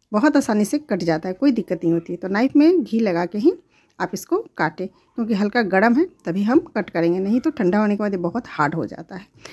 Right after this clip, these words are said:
तो कुछ टिप्स और ट्रिक जो हम अपनाएंगे ना छोटी-छोटी, तो हमारी जो मूंगफली की ये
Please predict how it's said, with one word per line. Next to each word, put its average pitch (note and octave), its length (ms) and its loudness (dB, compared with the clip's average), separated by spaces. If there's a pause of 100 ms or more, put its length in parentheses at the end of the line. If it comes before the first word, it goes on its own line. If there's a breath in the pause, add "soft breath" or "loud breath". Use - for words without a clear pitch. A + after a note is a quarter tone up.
(160 loud breath)
तो B3+ 60 -2
कुछ E4+ 360 0
टिप्स C#4+ 200 -4
और A3+ 140 -4
ट्रिक A#3+ 280 -8
जो G#3+ 120 -2
हम G#3+ 200 0
अपनाएंगे G#3 420 0
ना C#4 100 4
छोटी-छोटी, A#3 540 -4 (440 soft breath)
तो A3 60 -6
हमारी G3+ 340 0
जो G#3+ 160 -2
मूंगफली G#3 540 0
की G3 300 -4
ये F#3+ 100 2